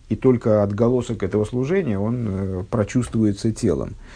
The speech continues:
И другой способ, когда душа связывается с телом,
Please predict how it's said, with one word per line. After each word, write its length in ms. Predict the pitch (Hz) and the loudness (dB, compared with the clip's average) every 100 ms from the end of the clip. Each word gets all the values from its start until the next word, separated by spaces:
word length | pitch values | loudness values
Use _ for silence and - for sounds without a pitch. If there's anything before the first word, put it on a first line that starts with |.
| - | -6
И 180 | - 202 | 2 2
другой 400 | 147 104 104 160 | 2 0 2 -2
способ, 400 | - 127 127 120 | -2 -4 -2 -4
когда 600 | 98 110 110 120 104 101 | -4 0 2 2 0 -2
душа 420 | 95 98 110 104 | -4 -4 0 0
связывается 720 | - 123 92 85 87 90 - | 0 2 2 2 -4 -4 -8
с 100 | - | -6
телом, 520 | - 190 190 147 143 | 0 2 2 -2 -6